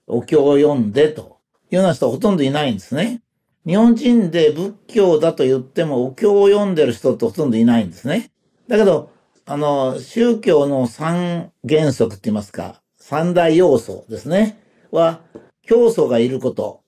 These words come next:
まあ、イエス様とか、ムハンマド様とか、教祖がいること。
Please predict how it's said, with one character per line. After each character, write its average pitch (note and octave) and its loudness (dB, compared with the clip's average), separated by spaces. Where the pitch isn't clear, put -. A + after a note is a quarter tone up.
ま A#2+ -4
あ、 A2 -2
イ C3 0
エ C3+ 4
ス - -6
様 A2 -2
と G#2 -4
か、 - -18
ム A#2 0
ハ C3+ 2
ン C3 0
マ A#2 2
ド G2+ -8
様 A2 -4
と G#2+ -10
か、 - -20
教 G#3 2
祖 D3 -2
が A2 0
い G#2+ 0
る G#2 -4
こ G#2+ -8
と。 G2 -14